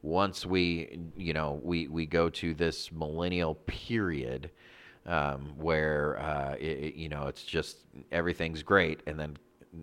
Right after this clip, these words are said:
Jesus returns at the end of this period. Sometime at the end of time, this could be, uh, tens of thousands, if not, you know, millions of years away. You know, it,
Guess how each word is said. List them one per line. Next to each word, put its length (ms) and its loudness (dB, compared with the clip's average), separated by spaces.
Jesus 600 -4
returns 840 -6
at 120 -6
the 180 -8
end 120 -6
of 120 -6
this 160 -6
period. 400 -2
Sometime 500 -2
at 80 -6
the 140 -4
end 120 0
of 120 0
time, 340 -2
this 160 -6
could 200 -8
be, 280 -2
uh, 220 -2
tens 460 -2
of 140 -4
thousands, 680 -2
if 200 -6
not, 280 -4
you 160 -8
know, 240 -10
millions 560 -2
of 160 -8
years 240 -6
away. 360 -6
You 100 -12
know, 140 -10
it, 100 -12